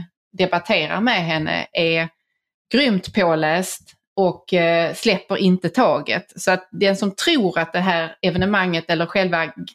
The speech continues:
grejen är att någon bara under en timme ska få lägga ut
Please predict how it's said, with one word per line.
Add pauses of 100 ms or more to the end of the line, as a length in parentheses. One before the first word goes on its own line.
grejen
är
att
någon
bara
under
en
timme
ska
få
lägga
ut